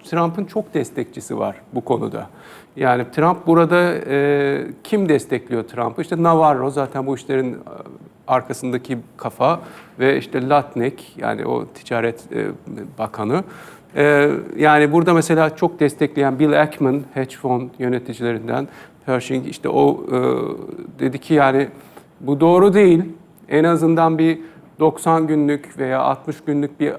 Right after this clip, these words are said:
ara verilsin, bir müzakere edilsin. E, anlaşılabiliyorsa anlaşılsın, ondan sonra bu gümrükler getirilsin. Böyle bir belirsizlik olmasın dedi. E, önemlidir Bill Ackman'ın çıkışları. E,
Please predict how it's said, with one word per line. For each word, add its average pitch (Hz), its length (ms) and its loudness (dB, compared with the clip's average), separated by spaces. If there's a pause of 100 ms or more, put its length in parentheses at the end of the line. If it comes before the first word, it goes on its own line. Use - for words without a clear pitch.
ara 139 240 2
verilsin, 170 760 -2
bir 139 80 -2
müzakere 139 640 0
edilsin. 160 540 -4 (480)
E, - 40 -6
anlaşılabiliyorsa 175 1300 0
anlaşılsın, 180 600 -4
ondan 240 320 2
sonra 214 320 0
bu 160 100 0
gümrükler 120 480 -4
getirilsin. 113 520 -12
Böyle 139 180 0
bir 139 100 -6
belirsizlik 143 580 -4
olmasın 156 560 2 (560)
dedi. 127 320 -2 (560)
E, 123 320 -4 (300)
önemlidir 160 720 4
Bill 123 220 0
Ackman'ın 117 560 -6
çıkışları. 117 680 -6 (460)
E, 135 400 4